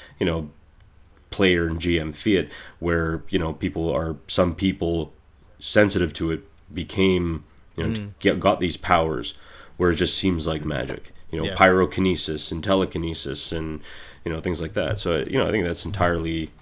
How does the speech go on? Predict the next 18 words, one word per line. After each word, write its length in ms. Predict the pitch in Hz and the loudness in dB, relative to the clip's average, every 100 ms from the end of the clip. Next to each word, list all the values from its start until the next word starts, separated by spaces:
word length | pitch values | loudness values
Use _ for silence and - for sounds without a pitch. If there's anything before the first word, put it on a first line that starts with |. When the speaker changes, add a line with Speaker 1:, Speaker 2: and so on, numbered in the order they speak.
| - - | -20 -6
Speaker 1:
kind 140 | 92 | -2
of 80 | 80 | -2
a 40 | |
very 220 | 76 85 82 | -2 -2 -4
cool 320 | - 95 87 | -4 -2 -2
idea 500 | 78 78 87 82 78 78 - - - - | -2 -6 -6 -6 -6 -10 -20 -20 -20 -12
unto 260 | 82 80 73 | -8 -6 -6
its 120 | 73 | -4
own. 300 | 101 71 - - - - | -4 -6 -8 -16 -14 -2
Speaker 2:
Well, 120 | 151 | 0
that, 160 | 156 | 0
that 120 | 151 180 | 2 2
also 200 | 190 135 | 2 2
brings 220 | 135 123 | 2 2
up 80 | 117 | 0
another 320 | 123 120 120 | 0 2 2
interesting 380 | 117 - 113 101 | 0 -4 -4 -2
thing 340 | 117 107 | -2 -2